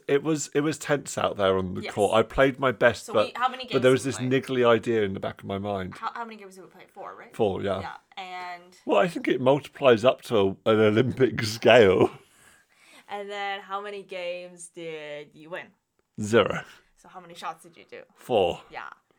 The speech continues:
Speaker 2: And then we, and then I had a, like, vodka and, um, like, squash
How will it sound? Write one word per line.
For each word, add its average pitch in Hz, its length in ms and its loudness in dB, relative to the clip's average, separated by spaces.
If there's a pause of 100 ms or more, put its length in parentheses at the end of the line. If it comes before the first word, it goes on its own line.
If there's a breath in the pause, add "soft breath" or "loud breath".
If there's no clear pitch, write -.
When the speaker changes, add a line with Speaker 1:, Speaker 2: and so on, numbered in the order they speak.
(220)
Speaker 2:
And 208 180 -12
then 190 460 -4
we, 196 520 -20
and 202 100 -16
then 190 140 -14
I 196 140 -6
had 196 560 -8 (100)
a, 180 480 -14
like, 165 320 -14 (240)
vodka 175 720 -12 (100)
and, 160 380 -16 (760)
um, 160 380 -20 (640)
like, 160 280 -20 (200)
squash - 880 -18